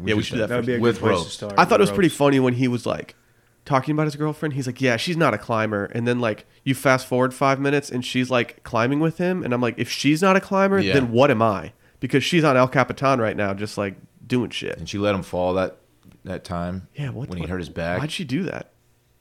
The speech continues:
Speaker 1: And then he later on said, like, you know, "She entered my life and I, I started getting hurt a bunch." Meaning, like, I might need to get her the fuck up out of my life. Dude, just stone cold.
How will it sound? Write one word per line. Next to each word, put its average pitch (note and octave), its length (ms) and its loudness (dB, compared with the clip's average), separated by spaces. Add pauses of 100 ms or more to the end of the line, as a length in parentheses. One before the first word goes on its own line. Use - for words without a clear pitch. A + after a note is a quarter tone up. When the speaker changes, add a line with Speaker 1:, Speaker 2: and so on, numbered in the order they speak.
Speaker 1:
And F2 100 -8
then F2 100 -6
he F2+ 80 -4
later F2+ 200 -2
on F2 160 -2
said, D#2+ 340 -8
like, D#2+ 140 -12 (720)
you F2+ 100 -12
know, E2 240 -8
"She E2+ 140 -10
entered F#2+ 160 -6
my F2 120 -4
life D#2+ 300 -6
and - 100 -14
I, D#2 80 -14 (180)
I E2+ 40 -16
started D#2 280 -12
getting C2+ 180 -12
hurt E2+ 220 -12
a D2 40 -14
bunch." - 400 -18 (720)
Meaning, D#2+ 320 -6
like, C#2+ 240 -12
I D#2 60 -12
might D2+ 180 -8
need D#2+ 100 -12
to D2+ 60 -12
get C#2+ 160 -14
her B1+ 100 -14
the B1 80 -18
fuck - 260 -20
up - 120 -16
out C2 100 -10
of C#2+ 60 -16
my B1 100 -16
life. B1+ 340 -14 (560)
Dude, G#2+ 200 -6
just D#2+ 160 -12
stone D#2 280 -6
cold. C#2 320 -14